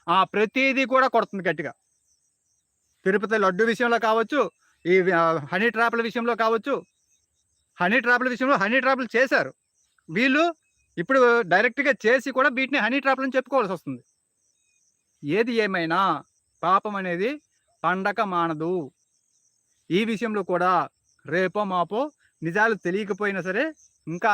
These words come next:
నెక్స్ట్ గవర్నమెంట్‌లోకి వచ్చిన తర్వాత అయినా సరే వీటిని తవ్వి తీస్తారు.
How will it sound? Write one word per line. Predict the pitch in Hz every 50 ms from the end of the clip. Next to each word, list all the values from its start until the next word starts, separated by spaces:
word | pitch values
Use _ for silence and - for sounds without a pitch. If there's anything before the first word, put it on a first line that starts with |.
| 190 170 156
నెక్స్ట్ | 151 151 208 - - - - 269
గవర్నమెంట్‌లోకి | 214 226 226 226 226 220 220 196 220 214 196 196
వచ్చిన | 196 - 208 196
తర్వాత | 202 202 190 -
అయినా | 196 196 -
సరే | 214 226 220
వీటిని | 202 202 190 - 170
తవ్వి | - 180 175 175 240 247
తీస్తారు. | - 190 190 - - 185 165 156 156 170